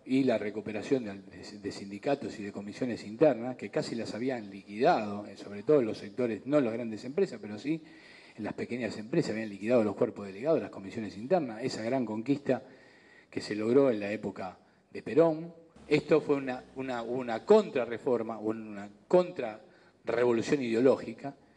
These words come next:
que fue dada toda en la década del noventa y de lo cual nosotros a partir del proceso ina-, instaurado a partir de la crisis del dos mil dos, el gobierno de Néstor y el de Cristina, pudimos empezar a revertir.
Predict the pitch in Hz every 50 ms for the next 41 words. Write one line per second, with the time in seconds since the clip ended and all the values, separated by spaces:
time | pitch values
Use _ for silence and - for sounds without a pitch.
0 | _ _ _ _ - 117 - 131 127 139 151 143 131 123 156 151 135 123 131 139
1 | 131 135 135 131 131 131 135 139 143 143 143 147 - 156 123 113 110 107 - -
2 | 147 147 147 151 156 - - - - - - - _ _ _ _ _ _ - -
3 | - 123 - 98 104 98 - 107 104 104 110 151 143 131 113 104 95 107 101 -
4 | - 120 - - 113 110 107 101 104 107 104 - - - - - - _ - -
5 | - 85 - - 98 101 113 131 135 131 113 101 90 98 98 98 98 113 117 113
6 | 104 104 98 - 90 - - 107 98 98 101 98 101 107 101 110 120 139 143 139
7 | 120 - - 101 95 101 104 117 117 113 107 107 107 110 123 131 120 - - 123
8 | 110 98 92 90 92 92 95 98 101 104 - 147 147 156 - 101 110 117 135 151
9 | 156 165 165 160 - - - - - _ _ - 120 104 113 110 - - - 147
10 | 170 - - - - 107 98 101 95 92 95 92 - - - 90 87 87 -